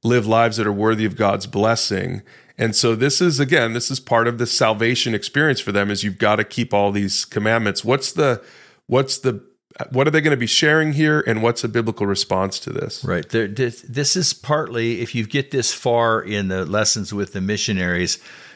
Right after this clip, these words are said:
Speaker 2: there's a sense they, they are encouraging you to set a date for baptism, to pray about your baptism all the way back to week one. You know, they'll start planting the seeds, and they really want that to,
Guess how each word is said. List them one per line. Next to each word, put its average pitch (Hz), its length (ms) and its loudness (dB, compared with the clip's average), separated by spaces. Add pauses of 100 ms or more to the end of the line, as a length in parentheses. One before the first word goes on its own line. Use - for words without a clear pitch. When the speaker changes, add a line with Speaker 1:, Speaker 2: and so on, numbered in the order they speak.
Speaker 2:
there's 120 220 0
a 113 60 -2
sense 135 300 0
they, 139 260 0
they 147 260 0
are 151 180 2
encouraging 135 760 -2
you 113 240 0
to 101 440 -2 (200)
set 135 320 2
a 110 80 -6
date 113 320 -4
for 107 160 -6
baptism, 98 720 -4
to 85 80 -6
pray 127 340 0
about 110 300 -2
your 104 100 -4
baptism 101 600 -4 (200)
all 123 200 0
the 143 80 0
way 139 160 2
back 123 320 -2
to 123 100 -6
week 113 300 -6
one. 110 320 -4 (760)
You 104 80 0
know, 104 80 0
they'll 117 140 2
start 120 340 -2
planting 131 280 -4
the 110 80 -4
seeds, 117 340 0
and 110 120 0
they 113 160 0
really 135 220 2
want 127 320 0
that 120 200 0
to, 113 200 -2